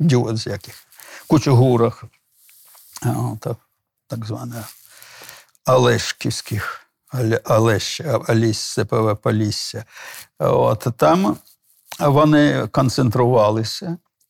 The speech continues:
а вже ці ж от степові межиріччя, вони знову спорожніли. Тут нема. От, одиничні якісь поховання, ну, коротше. Так,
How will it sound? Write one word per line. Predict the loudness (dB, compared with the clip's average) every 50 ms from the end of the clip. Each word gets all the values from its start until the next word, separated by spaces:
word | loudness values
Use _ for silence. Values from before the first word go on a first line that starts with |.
| -12 -4 0
а | 2 4 4 4 4
вже | 2 2 2 4 4 4 4 2 2 -2 -4 -8
ці | -8 -4 -2 -2 0
ж | 2 2 0
от | 0 0
степові | -2 -8 -4 0 0 2 2 4 2 4 4 2 4
межиріччя, | 4 2 2 2 2 2 2 2 0 -2 -4 -2 0 0
вони | 2 2 0 0
знову | 0 0 0 0 2 0 0
спорожніли. | -2 -4 -4 -2 0 0 0 0 -2 -2 -4 -4 -2 -4 -6 -8 -10 -14 -16 _ _
Тут | -20 -20 -14 -10
нема. | -10 -6 -6 -6 -6 -6 -8 -14 _ _ _ _ _ _ _ _ _ _ _ _ _ _ _ _ _ _ _ _ _ _ _ -18
От, | -16 -16 -10 -6 -2
одиничні | 0 2 2 2 2 2 0 -2 -4 -4 -4 -4 -2
якісь | -4 -4 -6 -8 -10 -10 -12
поховання, | -14 -16 -10 -8 -6 -4 -2 -2 -2 -2 -4 -4 -6
ну, | -6 -8 -8 -10
коротше. | -10 -10 -10 -10 -12 -14 -16 -8 -4
Так, | -4 -4